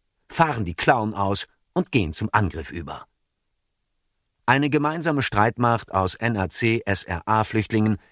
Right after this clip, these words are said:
ist vor zwei Wochen auf New Svalbard eingetroffen. Ihre Einheiten wurden durch die Schlacht um den Mars und die Scharmützel, die zugleich im ganzen Sonnensystem stattfanden, dezimiert.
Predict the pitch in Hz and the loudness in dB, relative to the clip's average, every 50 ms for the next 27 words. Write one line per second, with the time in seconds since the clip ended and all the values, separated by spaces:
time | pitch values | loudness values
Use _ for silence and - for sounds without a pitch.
0 | _ _ _ _ - - - - 147 - - - 165 170 147 117 110 - 113 117 | _ _ _ _ -6 -6 -2 -2 -2 -2 0 -2 -2 -2 0 -2 -2 0 0 -2
1 | 101 98 101 - 123 113 113 - - 107 101 92 85 69 76 71 - - 85 82 | -2 -2 -4 -4 -4 -4 -4 -4 -2 -2 -2 0 -2 -4 -8 -12 -10 -10 -12 -10
2 | 69 - - - - - - - 60 - _ _ _ _ _ _ _ _ _ _ | -10 -12 -10 -10 -10 -10 -12 -16 -16 -18 _ _ _ _ _ _ _ _ _ _
3 | _ _ _ _ _ _ _ _ 135 135 127 135 - 151 151 123 117 113 113 - | _ _ _ _ _ _ _ _ 0 0 0 2 0 0 2 2 2 2 2 2
4 | - 113 107 104 107 131 117 110 101 117 104 - 113 - - - 131 120 - - | 0 0 0 2 0 0 -2 0 -4 -4 -4 -4 -4 -4 2 2 2 2 2 -2
5 | - 90 80 82 87 90 92 95 101 107 107 - - - 87 - 78 - - 90 | -8 -6 -4 -2 0 2 2 4 4 4 2 0 -4 -8 -10 -8 -6 -4 -2 0
6 | 90 101 110 98 - - 117 104 - _ _ _ - 92 95 - - 113 - 104 | 2 2 0 0 0 0 0 -2 -2 _ _ _ -12 -12 -10 -4 -4 0 2 2
7 | 104 104 - 85 80 71 104 110 107 - - 87 78 98 107 110 101 87 92 - | 2 2 0 -4 -2 0 0 0 0 -2 -6 -2 0 0 2 2 0 0 -2 -2
8 | - 113 107 98 - - 120 113 - - - 117 110 107 - 117 120 - 151 143 | 0 0 0 0 2 2 2 0 0 0 0 0 0 0 -4 -10 -8 -8 -8 -8
9 | - - 180 165 143 98 82 - - - | -8 -10 -8 -8 -8 -8 -8 -10 -14 -20